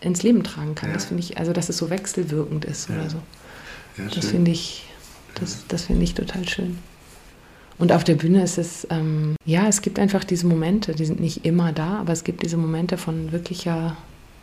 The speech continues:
Speaker 1: äh, Freiheit, wenn man eben vergessen kann,
Speaker 2: Ja.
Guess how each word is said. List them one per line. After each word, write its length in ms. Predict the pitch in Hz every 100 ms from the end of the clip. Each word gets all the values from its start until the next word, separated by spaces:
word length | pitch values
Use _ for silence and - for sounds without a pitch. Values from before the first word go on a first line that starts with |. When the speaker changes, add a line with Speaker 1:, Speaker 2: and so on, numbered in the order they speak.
| - - - -
Speaker 1:
äh, 320 | - 165 160 156
Freiheit, 680 | - 160 185 208 170 156
wenn 60 | 165
man 240 | 160 165 165 - - -
eben 300 | 180 180 170
vergessen 520 | - 170 190 196 190
kann, 380 | 175 175 175 175 -
Speaker 2:
Ja. 80 | -